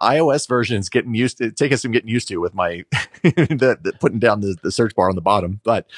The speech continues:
um, you know, I, I, I think that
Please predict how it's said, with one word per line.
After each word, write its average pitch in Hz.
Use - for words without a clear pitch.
um, 92
you 147
know, 113
I, 101
I, 113
I 107
think 131
that 98